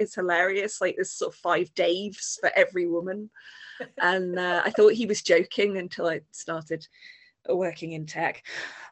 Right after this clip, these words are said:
Um, so yeah, uh, publishing, met amazing people, um, and oh God, such a giving community.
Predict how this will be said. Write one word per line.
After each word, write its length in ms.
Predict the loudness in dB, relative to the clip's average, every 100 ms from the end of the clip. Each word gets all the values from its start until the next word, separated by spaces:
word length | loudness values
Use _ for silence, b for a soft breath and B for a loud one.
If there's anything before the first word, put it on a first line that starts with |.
| _
Um, 400 | 6 10 10 8 6
so 180 | 6 8
yeah, 300 | 10 10 8 -2 -12 -14 4
uh, 420 | 6 8 8 4 0 B -20 _ -2
publishing, 640 | 2 2 4 4 2 -2 -4
met 400 | 2 4 4 0 _
amazing 640 | 2 2 2 0 0 -2 -2
people, 560 | -6 -6 0 0 0 -6
um, 560 | -6 -4 -2 0 0 -2 2
and 360 | 4 4 -2 -8 _ _ _
oh 220 | 8 8 8
God, 380 | 4 4 2
such 280 | -2 -4 -4
a 120 | -4 0
giving 580 | 0 4 2 2 -2 -8 -14 _ _ _ _ _ _
community. 1000 | -2 -2 0 0 -2 -4 -6 -6 -6 -12